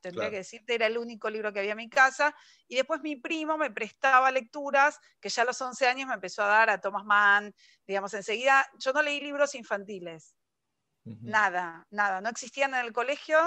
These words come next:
Speaker 1: en mi época no existían. Eh, mis padres no me compraron,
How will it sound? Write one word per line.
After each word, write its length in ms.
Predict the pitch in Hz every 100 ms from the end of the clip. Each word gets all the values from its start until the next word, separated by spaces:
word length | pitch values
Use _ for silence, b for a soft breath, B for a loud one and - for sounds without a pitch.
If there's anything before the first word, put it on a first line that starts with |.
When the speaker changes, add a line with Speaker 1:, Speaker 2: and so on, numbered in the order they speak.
| 339
Speaker 1:
en 120 | 202 190
mi 120 | 202
época 280 | 208 214 190
no 80 |
existían. 680 | 185 202 190 262 277 294 311 b b b _
Eh, 480 | 190 185 185 180 -
mis 240 | 196 208 -
padres 360 | 233 240 240
no 80 | 233
me 120 | 233
compraron, 720 | 226 226 233 254 262 294 349